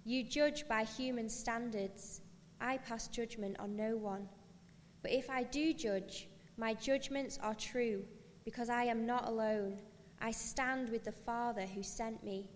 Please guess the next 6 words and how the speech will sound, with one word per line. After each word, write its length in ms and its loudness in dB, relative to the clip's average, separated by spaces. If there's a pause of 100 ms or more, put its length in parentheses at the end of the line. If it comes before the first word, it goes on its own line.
(840)
In 140 4
your 220 6
law 500 6
it 180 -2
is 140 -6
written 500 0